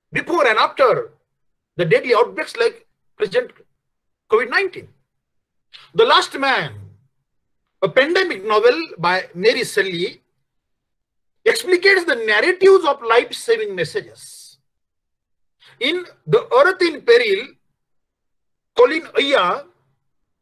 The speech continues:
appropriately narrates pandemic culture for humanity's healing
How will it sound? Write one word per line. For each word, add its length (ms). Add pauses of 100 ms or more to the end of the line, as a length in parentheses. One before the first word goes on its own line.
(720)
appropriately 760
narrates 500
pandemic 640
culture 640
for 180
humanity's 720
healing 440